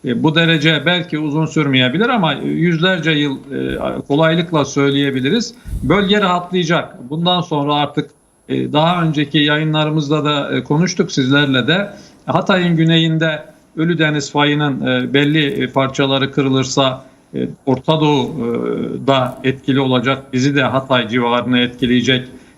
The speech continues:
e, yeni ve büyük depremler mümkün. E, ama, e, daha kuzeyde, yani Hatay'ın kuzey kesimlerinde artık, e, yeni depremler, e, beklenmez. E, oralar rahatladı.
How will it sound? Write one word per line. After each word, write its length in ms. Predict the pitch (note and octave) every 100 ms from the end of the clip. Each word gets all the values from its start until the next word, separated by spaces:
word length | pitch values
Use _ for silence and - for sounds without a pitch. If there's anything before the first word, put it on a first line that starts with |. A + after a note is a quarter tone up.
| -
e, 80 | A#2+
yeni 460 | A#2+ A#2+ C#3 C#3+
ve 180 | C3 B2+
büyük 260 | B2+ B2 C3
depremler 580 | B2 A#2 B2+ B2 B2 A#2+
mümkün. 600 | C3 D3 C3 D3+ G#3+ - - _ _ -
E, 140 | B2+ B2+
ama, 580 | C3+ D3+ D#3 E3+ B3+ E3 -
e, 100 | - B1+ B1 C2 B1+ G1+ G1+ - - - - - - C#3+
daha 260 | C3+ -
kuzeyde, 340 | D3 C3+ B2 A#2+
yani 260 | B2+ B2+
Hatay'ın 520 | B2+ C#3+ D#3 C#3+ D3
kuzey 400 | C#3 C#3 B2+ E3+
kesimlerinde 680 | E3 C#3 - C3 C3 B2+ C#3+
artık, 440 | F3+ C#3+ - E3 E3 - _ _
e, 80 | C3+
yeni 360 | A#2+ B2 C#3 D3+
depremler, 680 | C3 B2 B2 A#2+ D3+ F3+ -
e, 300 | C3 B2+ A#2+
beklenmez. 800 | C#3+ C#3 C#3 B2 A#2 D#3 F#3 - - _ _
E, 40 | D3
oralar 440 | E3 D3+ C3 C3
rahatladı. 680 | D3 C#3+ - A#2+ G#2 C3+